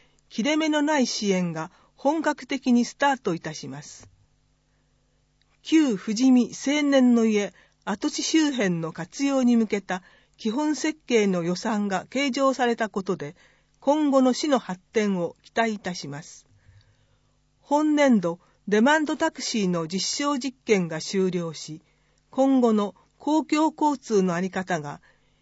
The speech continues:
地域交通公共会議で検証、決定されますが、誰もが恩恵を享受できる公共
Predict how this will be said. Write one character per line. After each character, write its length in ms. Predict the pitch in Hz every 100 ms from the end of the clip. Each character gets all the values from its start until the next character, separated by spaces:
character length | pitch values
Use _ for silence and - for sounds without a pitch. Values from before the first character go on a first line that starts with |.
| _ -
地 220 | 247 294
域 220 | 302 320
交 240 | - 294 262
通 360 | - 165 143 -
公 220 | - 277
共 300 | 269 294 277
会 260 | 262 277 240
議 120 | 175
で 140 | 151 156
検 340 | 240 254 247
証、 360 | - 196 175 -
決 180 | - 196 _
定 180 | 277 269
さ 160 | 254 226
れ 100 | 208
ま 140 | 202
す 140 | -
が、 180 | 151 147 _ _ _ _ _ _ -
誰 280 | 247 330 311
も 140 | 254
が 220 | 202 185
恩 240 | 220 311 302
恵 180 | 294 277
を 240 | 254 240 202
享 320 | - 330 311
受 140 | 240
で 120 | 196 185
き 160 | 196
る 180 | 160 156 _ _ _ _ _ _
公 240 | - 320 -
共 280 | 330 320